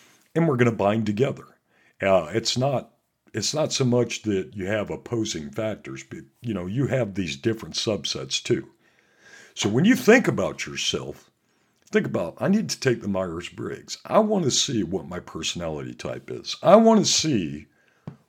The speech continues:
where I'm at and who I'm aligned with." It doesn't mean that you're gonna be best buds or you guys could hang out and collectively, you know, solve world problems or, hell, even local community problems.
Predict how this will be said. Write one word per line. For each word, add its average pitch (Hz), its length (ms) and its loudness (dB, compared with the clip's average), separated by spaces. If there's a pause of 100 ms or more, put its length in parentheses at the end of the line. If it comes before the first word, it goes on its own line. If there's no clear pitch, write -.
(120)
where 165 280 8
I'm 160 220 6
at 90 260 -4 (140)
and 151 140 4
who 185 160 8
I'm 202 100 6
aligned 185 380 2
with." - 260 -8
It 165 120 4
doesn't 160 340 6
mean 151 260 4
that 110 180 0
you're 117 80 -4
gonna 117 160 2
be 92 160 -2
best 85 460 -2
buds 113 380 2
or 85 120 -4 (360)
you 123 100 2
guys 123 240 6
could 90 160 -4
hang 107 260 -2
out 104 140 0
and 92 120 -10
collectively, 87 680 -2
you 82 200 -6
know, 82 160 -4
solve 82 480 0
world 82 300 -2
problems 71 680 -2
or, 65 100 -12 (300)
hell, 123 260 6
even 110 240 0
local 123 320 4
community 98 540 -2
problems. - 560 -14